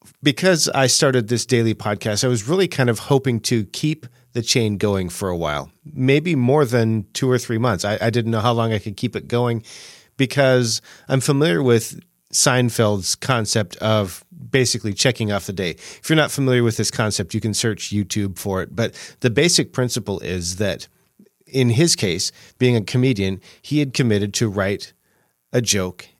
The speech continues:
every single day, knowing that they wouldn't all be winners, but write a joke every day and then check that off the calendar. And just once you get a chain going, you don't wanna break the chain. And that was kind of what I had going on with podcasting. I was very happy that I had, um, over a month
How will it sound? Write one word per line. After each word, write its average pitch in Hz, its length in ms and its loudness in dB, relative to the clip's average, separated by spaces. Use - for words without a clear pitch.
every 113 320 -2
single 127 340 0
day, 82 360 -4
knowing 165 280 2
that 147 120 0
they 127 80 4
wouldn't 117 320 2
all 107 160 2
be 104 140 0
winners, 90 400 -4
but 147 140 0
write 151 240 2
a 190 40 6
joke 113 360 0
every 110 240 -2
day 98 220 0
and 117 120 4
then 110 160 2
check 127 300 0
that 123 160 0
off 113 180 0
the 131 80 -2
calendar. 98 440 -4
And 117 100 0
just 131 320 2
once 143 200 2
you 151 60 -4
get 139 120 2
a 123 60 2
chain 175 400 2
going, 90 460 -2
you 135 80 4
don't 135 180 4
wanna 120 200 2
break 110 220 2
the 98 80 -6
chain. 95 280 -4
And 92 140 -2
that 156 120 0
was 165 220 2
kind 139 240 0
of 120 60 -2
what 127 100 4
I 120 80 2
had 127 220 0
going 113 260 0
on 110 140 0
with - 280 -6
podcasting. 95 640 -2
I 107 60 0
was 110 280 -2
very 135 320 2
happy 120 360 -2
that 110 140 0
I 107 140 2
had, 107 460 0
um, 117 280 0
over 147 300 2
a 104 60 0
month 123 380 0